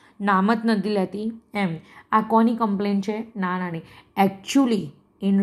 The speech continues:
real life, નાનાને કફની કોઈ જ કમ્પ્લેન નથી. આ સમસ્યા કોને રહી હશે રેગ્યુલરલી?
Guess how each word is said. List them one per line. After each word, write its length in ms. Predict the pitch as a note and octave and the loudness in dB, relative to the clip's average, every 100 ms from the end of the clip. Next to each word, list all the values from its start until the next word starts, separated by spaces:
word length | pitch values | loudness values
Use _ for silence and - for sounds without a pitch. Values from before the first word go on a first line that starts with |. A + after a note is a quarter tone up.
| F3+ | 2
real 360 | G#3 B3+ C4 A3 | 2 2 4 2
life, 220 | F3 E3 - _ _ _ A3 | 0 -2 -12 _ _ _ -6
નાનાને 720 | A3+ G#3+ G#3 A3 C#4 C#4+ D4+ | -2 0 0 0 0 0 -4
કફની 500 | - A3 G#3+ A#3 A#3 | 2 0 2 -2 -4
કોઈ 440 | A#3 G3 G#3+ B3+ | -4 0 2 2
જ 140 | C4 - _ _ | 0 -4 _ _
કમ્પ્લેન 460 | G#3 F#3 F3+ G3 F#3 | -2 -2 0 0 0
નથી. 340 | F3 F3 E3 D3+ _ _ _ _ _ _ _ _ _ _ - - - | -2 -6 -8 -10 _ _ _ _ _ _ _ _ _ _ -20 -10 0
આ 120 | A#3 | 2
સમસ્યા 480 | A#3+ A#3 A#3 A#3 A3+ | 4 2 2 0 0
કોને 280 | A#3 A3 | 2 2
રહી 180 | A#3 A#3 | 4 4
હશે 200 | A3+ A#3 | 2 2
રેગ્યુલરલી? 680 | A3 F3 G#3 G#3 G3 G3+ A3 | 0 -2 -2 -2 0 -2 -6